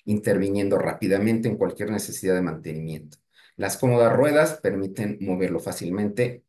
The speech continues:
a diferentes áreas de la planta y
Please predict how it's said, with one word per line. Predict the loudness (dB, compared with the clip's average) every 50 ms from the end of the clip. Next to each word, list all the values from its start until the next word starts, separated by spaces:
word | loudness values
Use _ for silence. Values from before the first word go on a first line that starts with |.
| _ _ -6
a | -6 -6
diferentes | -6 -8 -8 -6 -6 -6 -6 -6 -6 -6 -2 0
áreas | 0 2 4 2 2 0 -2 -6 -14 _ _ _ _ _ _
de | -16 -10 -8 -6
la | -6 -6 -6 -4
planta | -2 0 2 2 2 2 0 -4 -6 -8 _ _ _ _ _ _ _ -20 _ _ _ -10 -6
y | -4 -4 -2 -4 -6 -10 -14